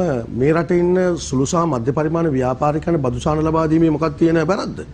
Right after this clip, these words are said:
බදු සහ, බදු සහ, බදු වලින් බිලියන ගාණක් ආණ්ඩුවට පාඩුයි තමයි. හැබැයි අපි මේ, අ, ව්‍යාපාරිකෝ නැගිට්ටෙව්වේ නැත්තම් අපි, අපේ රට කොහොමද දුවන්නේ? ඒ නිසා අපි මේ අපේ සුළු,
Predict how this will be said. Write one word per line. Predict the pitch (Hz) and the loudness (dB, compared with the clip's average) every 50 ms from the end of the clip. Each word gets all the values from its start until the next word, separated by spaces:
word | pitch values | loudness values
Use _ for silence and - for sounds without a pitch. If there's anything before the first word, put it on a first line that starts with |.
| - - - - - - - - - - - - - - - - - - | -16 -18 -16 -16 -16 -16 -16 -16 -16 -16 -14 -14 -14 -16 -14 -14 -8 -4
බදු | - 117 120 127 | -2 0 0 0
සහ, | - 175 165 147 113 113 | 2 2 0 0 0 -4
බදු | 117 117 120 127 | -4 -2 -2 -2
සහ, | 123 - 147 131 - 104 | 0 -2 -2 -4 -4 -4
බදු | 110 113 107 120 127 | -4 -2 0 2 4
වලින් | 131 135 143 170 196 214 214 - - - - - - - - - | 4 4 4 4 2 0 -2 -4 -10 -16 -20 -20 -20 -20 -12 -6
බිලියන | - 110 113 131 135 147 151 | -4 0 0 2 2 2 2
ගාණක් | 147 156 165 180 190 185 - | 2 2 2 0 0 -2 -2
ආණ්ඩුවට | 139 123 135 143 151 175 170 - | -4 -2 0 0 2 0 0 2
පාඩුයි | - 170 185 196 220 220 | 2 2 2 2 0 -2
තමයි. | 180 - 233 - 262 165 110 - - - - - - - | -2 -2 -2 0 0 -2 -2 -4 -10 -16 -20 -20 -14 -6
හැබැයි | - 139 139 175 185 | -4 0 2 2 2
අපි | 180 170 190 214 | 2 2 0 0
මේ, | 202 196 202 196 165 120 85 - - 80 | 0 0 0 0 0 -2 -4 -8 -10 -10
අ, | 73 78 98 104 107 92 95 | -8 -6 -6 -6 -6 -2 0
ව්‍යාපාරිකෝ | 120 123 135 143 160 175 - 196 196 196 190 196 - 214 214 | 0 2 2 2 0 0 0 0 0 0 0 0 0 0 0
නැගිට්ටෙව්වේ | 202 156 135 143 151 135 - 208 202 208 202 | 0 0 -2 -2 -4 -2 0 0 0 2 0
නැත්තම් | 165 131 123 120 - - 143 - - - - - - - - - - - - | 0 -2 -4 -4 -2 -2 -2 -2 -4 -10 -16 -18 -18 -18 -18 -18 -14 -10 -4
අපි, | 120 185 180 - | -2 -2 0 0
අපේ | 143 135 190 202 | 0 0 0 0
රට | 202 196 208 | 2 0 0
කොහොමද | 185 202 202 220 196 180 170 | 0 0 0 0 0 0 0
දුවන්නේ? | 269 392 415 320 175 135 110 90 | 2 2 2 2 0 0 -2 -6
ඒ | 78 - - - - - - - - - - - - - - | -10 -14 -20 -20 -20 -20 -18 -16 -16 -16 -16 -16 -14 -10 -8
නිසා | 110 - 202 | -2 0 0
අපි | 190 208 | 0 2
මේ | 214 180 147 135 120 101 | 0 0 0 0 -2 -2
අපේ | 65 - - 131 147 180 196 196 190 - - - - - - | -6 -4 0 2 4 4 4 2 0 -4 -10 -18 -20 -20 -16
සුළු, | - - - 123 135 | -8 -4 -2 -2 -2